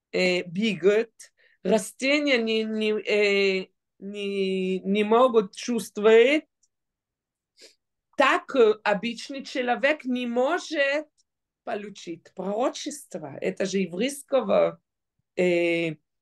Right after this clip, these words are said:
э, качества. Э, <coughs> вопрос сейчас, который даёт царь Кузар, если еврейский народ такой хороший,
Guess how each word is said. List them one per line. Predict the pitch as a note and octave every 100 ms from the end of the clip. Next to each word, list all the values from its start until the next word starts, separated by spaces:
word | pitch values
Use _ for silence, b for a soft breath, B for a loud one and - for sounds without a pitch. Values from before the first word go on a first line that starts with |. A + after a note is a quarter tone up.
| _ _ _ -
э, | E3 D#3+ D3+ D3+ D3+ D3 D3 D3
качества. | D3+ F#3 F3 - D#3+ - D3+ C3+ C3+ _ _ b b b b b -
Э, | F#3 F3+ F3 - _ _ _ _
<coughs> | - - - - - C4 G3 - _ _ _ _ _ _
вопрос | E3+ A3 A#3+ C#4 D4+ F#4+ -
сейчас, | D#4+ D4+ - D#4+ C#4 -
который | B3 A#3 C4 B3
даёт | G#3+ A3+ B3 A3+ -
царь | - F#3+ F#3 -
Кузар, | G3+ D3+ D3+ D#3+ G#3 _ _ _ -
если | F#3 D4 F#4+ - F4+
еврейский | C4+ A#3 C#4+ - D4+
народ | A#3+ F3 F3+ -
такой | G#3 - D4 G#4
хороший, | - E4 G3 D#3 - - D#3 C3+